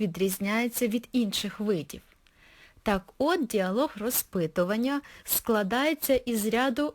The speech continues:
реплік запитань ініціативного учасника й відповідей іншого. Розмова може базуватися на односторонніх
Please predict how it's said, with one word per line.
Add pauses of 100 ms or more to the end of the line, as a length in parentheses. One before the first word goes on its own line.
реплік
запитань (200)
ініціативного
учасника (260)
й (180)
відповідей (180)
іншого. (540)
Розмова
може
базуватися
на
односторонніх